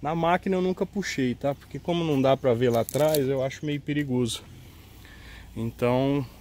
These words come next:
é ideal que seja um tratorzinho mais pequeno, né? Ou a caminhoneta, assim, que nem a gente sempre faz.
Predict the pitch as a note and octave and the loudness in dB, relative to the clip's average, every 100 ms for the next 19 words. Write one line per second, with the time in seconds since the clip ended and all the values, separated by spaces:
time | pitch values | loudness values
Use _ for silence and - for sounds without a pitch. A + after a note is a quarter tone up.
0 | - - - A#2+ B2 B2 B2+ B2+ B2 - | -20 -20 -10 -4 -2 0 2 2 0 -4
1 | C#3+ C#3 D#3 D3+ D3+ C#3 B2 C3+ A#2+ B2+ | -2 0 0 -2 0 0 2 2 2 0
2 | C3 B2 A2+ - B2 A#2+ C3+ D3+ F3+ D#3 | -2 -2 -4 -8 -16 -10 -6 -6 -6 -8
3 | D#3 - - - - - - - - - | -10 -18 -20 -20 -20 -20 -20 -20 -20 -20
4 | - - B2 C3+ D3+ E3+ E3 F3+ E3+ E3+ | -18 -6 0 2 2 0 0 0 0 2
5 | B2+ C3 - - B2 B2 C3 B2+ C3+ - | 2 0 -2 -4 -4 -2 -2 -2 -4 -6
6 | C3+ - A2 G2+ - - | -6 -4 -4 -4 -8 -12